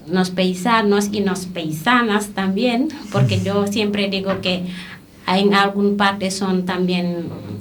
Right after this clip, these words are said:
inocentes, ¿no? Hay que, habrá que, que, que despertarles un poco. Y, y de momento, <laughs> nada más. Yo creo que es lo que, lo que hay.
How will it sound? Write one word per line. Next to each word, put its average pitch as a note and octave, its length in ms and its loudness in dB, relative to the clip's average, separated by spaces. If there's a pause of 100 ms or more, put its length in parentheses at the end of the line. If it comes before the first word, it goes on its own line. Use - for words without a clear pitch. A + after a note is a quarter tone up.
inocentes, F#3 640 0
¿no? F3+ 200 -2
Hay F#3+ 260 -2
que, F3+ 300 -2
habrá F3+ 380 -2
que, F3 460 -4 (160)
que, D#3+ 560 -8
que E3+ 100 -6
despertarles E3+ 920 -6
un D#3+ 160 -10
poco. D3+ 320 -8 (600)
Y, F#3 560 2 (300)
y F#3 140 -2
de F3 140 -2
momento, F#3 800 -4 (320)
<laughs> G3 360 -2
nada G3 380 0
más. G3+ 300 -4 (360)
Yo F3+ 160 -8
creo F#3 240 -6
que F3 280 -4 (1000)
es F3+ 160 -4
lo F3 120 -4
que, F3 220 -2 (1900)
lo E3+ 140 -8
que E3+ 100 -6
hay. D#3 180 -2